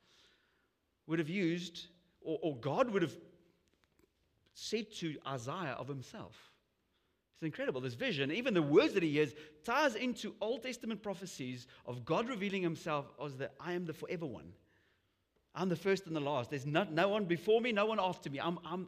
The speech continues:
I'm, I'm it all." And so Jesus, in his words, reveals to us that he, he, he really is the eternal sovereign king. Uh, one author says it like this:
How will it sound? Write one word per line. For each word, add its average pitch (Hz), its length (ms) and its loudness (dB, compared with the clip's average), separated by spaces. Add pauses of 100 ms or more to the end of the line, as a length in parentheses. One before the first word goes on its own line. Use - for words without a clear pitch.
I'm, 165 240 -6 (100)
I'm 156 140 -4
it 151 80 2
all." 151 300 -2 (1120)
And 160 120 0
so 175 140 2
Jesus, 156 640 0 (260)
in 208 140 6
his 170 180 2
words, 156 400 4
reveals 165 460 -2
to 147 120 -2
us 139 200 -2
that 147 120 -6
he, 160 160 -6
he, 143 220 -8
he 160 140 -4
really 147 320 -4
is 151 160 -10
the 139 120 -8
eternal 160 460 -8 (140)
sovereign 120 520 -10 (400)
king. 104 300 -10 (1300)
Uh, 107 60 -10
one 143 180 -2
author 143 240 -2
says 135 240 -4
it 131 140 -4
like 123 160 -2
this: 123 260 -4